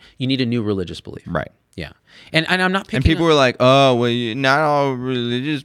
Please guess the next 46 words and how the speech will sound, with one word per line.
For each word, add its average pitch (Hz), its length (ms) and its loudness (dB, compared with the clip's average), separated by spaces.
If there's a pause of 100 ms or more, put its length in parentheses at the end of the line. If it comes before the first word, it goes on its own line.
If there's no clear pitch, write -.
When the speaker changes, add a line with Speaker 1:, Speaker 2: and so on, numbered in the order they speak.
Speaker 2:
people 127 300 -6
believe 113 580 -2
that, 117 260 0
man." 110 440 -2
And 107 120 -4
it's 95 200 -6
like, 90 280 -4
uh, 85 120 -2
Speaker 1:
That's - 160 0
not 143 100 2
what 131 80 4
I 123 60 2
said. 117 380 0
Speaker 2:
Yeah, 85 260 -4
well, 87 420 -2
all, 82 240 -6
yeah. 82 220 -4 (440)
<laughs> - 440 -10
L-, 113 100 -6 (100)
first 127 220 2
of - 60 -4
all, 110 140 4
listen. 95 600 -2 (380)
Like, 123 160 2
the 120 80 -2
video 151 260 4
is 139 80 2
very 127 220 2
specific. 104 680 -4
Speaker 1:
<laughs> - 20 -20
Right. 107 240 -6 (180)
Speaker 2:
Right? 90 340 -2 (640)
Second 131 300 -2
of 120 40 -2
all, 107 160 2
yeah, 113 140 2
the 90 80 -2
Catholics 113 400 -2
do 123 120 0
believe 85 260 -8
that. - 260 -14
Like, 90 140 -4
I 98 80 2
grew 101 160 2
up - 80 -6
Catholic. - 480 -2